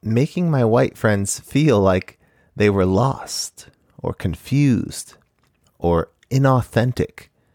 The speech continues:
for trying to behave the way that me and my other black friends did. Why? I don't know. I saw other people drawing these arbitrary lines in the sand, and I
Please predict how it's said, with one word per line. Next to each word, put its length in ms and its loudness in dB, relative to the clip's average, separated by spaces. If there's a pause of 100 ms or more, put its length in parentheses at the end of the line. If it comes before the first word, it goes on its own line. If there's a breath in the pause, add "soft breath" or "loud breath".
(580)
for 140 -6
trying 360 0
to 100 0
behave 640 0 (440)
the 100 -2
way 240 4
that 160 0
me 200 0
and 100 0
my 120 0
other 180 2
black 320 -4
friends 320 -6
did. 280 -4 (1300)
Why? 560 0 (1300)
I 100 0
don't 160 2
know. 220 0 (1040)
I 100 -4
saw 320 2
other 160 2
people 360 -2
drawing 560 2
these 440 0 (100)
arbitrary 580 2
lines 400 2
in 100 -4
the 80 -2
sand, 420 0
and 180 -2
I 200 -4